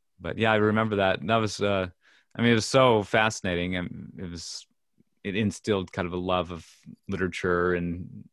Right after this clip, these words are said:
us early on. And, like, my parents would read to us kids, and then my sister, you know, she, she did the same. And, and then after she read the book, we watched the film. Um, and I mean, I was fairly young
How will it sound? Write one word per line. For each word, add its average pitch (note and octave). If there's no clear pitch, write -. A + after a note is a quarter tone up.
us G2
early F#2+
on. F2
And, F2
like, G2+
my A#2
parents G2+
would F#2+
read G2+
to F#2+
us F#2
kids, F2
and F2
then E2
my F2
sister, E2+
you E2
know, D#2
she, D#2+
she -
did E2+
the D#2+
same. F2+
And, E2
and G#2
then G#2
after G2
she G#2
read F#2
the G2
book, F#2+
we F#2
watched F2
the F#2
film. A2
Um, F2+
and B2
I B2
mean, A#2
I A2+
was B2+
fairly A#2+
young G#2+